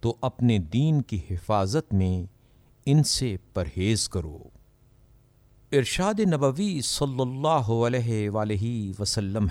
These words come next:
ہے، "میں اپنی امت کے سلسلے میں نہ کسی مومن سے خوف کھاتا ہوں، نہ کسی مشرک سے،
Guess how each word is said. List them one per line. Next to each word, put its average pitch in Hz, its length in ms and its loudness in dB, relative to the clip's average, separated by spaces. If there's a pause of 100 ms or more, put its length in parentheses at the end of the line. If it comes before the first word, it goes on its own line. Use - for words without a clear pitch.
ہے، 90 400 -6 (520)
"میں 151 640 4
اپنی 127 360 -2
امت 143 440 2
کے 139 140 2
سلسلے 123 580 0
میں 120 320 4
نہ 104 160 0 (100)
کسی 110 320 0
مومن 113 580 6
سے - 180 -2
خوف 98 400 -2
کھاتا 95 380 -2
ہوں، 85 420 0 (420)
نہ 110 100 4 (100)
کسی 101 280 -2
مشرک 92 520 0
سے، 87 320 -4